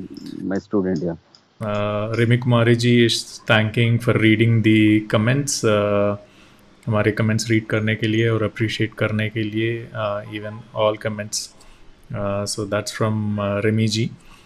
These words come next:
Speaker 2: And, uh,
Speaker 1: Thank you।
Speaker 2: she is also saying, "Well done and congratulations to two sir। Uh, आप अपने life में ऐसे ही आगे बढ़ते रहें। I wish you all the best, sir।" तो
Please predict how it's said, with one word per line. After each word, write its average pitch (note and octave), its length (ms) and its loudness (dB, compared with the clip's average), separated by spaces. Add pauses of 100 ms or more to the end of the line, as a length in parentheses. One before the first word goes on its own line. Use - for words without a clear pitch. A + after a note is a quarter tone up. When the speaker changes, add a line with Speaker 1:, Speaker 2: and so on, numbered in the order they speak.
(280)
Speaker 2:
And, A2 480 0
uh, G#2+ 600 0 (260)
Speaker 1:
Thank - 320 -6
you। D2+ 100 0 (1400)
Speaker 2:
she A#2 240 0
is A2+ 40 0
also A#2+ 280 4
saying, C3+ 420 2
"Well B2+ 200 2
done B2 200 2
and A#2 160 -2
congratulations A2+ 800 0
to - 100 -12
two A#2+ 220 -4
sir। B2 140 2
Uh, G#2+ 640 -2 (1160)
आप A2+ 260 0
अपने C3+ 320 0
life B2 420 0
में B2+ 500 -2 (540)
ऐसे A2+ 320 0
ही B2+ 580 -2
आगे A2+ 480 -2
बढ़ते G#2+ 300 -2
रहें। A2 360 0
I A#2+ 400 -6
wish A2 320 -2
you A#2 140 -2
all G#2 100 -2
the G#2+ 120 -2
best, G#2 320 -6
sir।" G#2 100 -8 (1000)
तो G#2 60 -8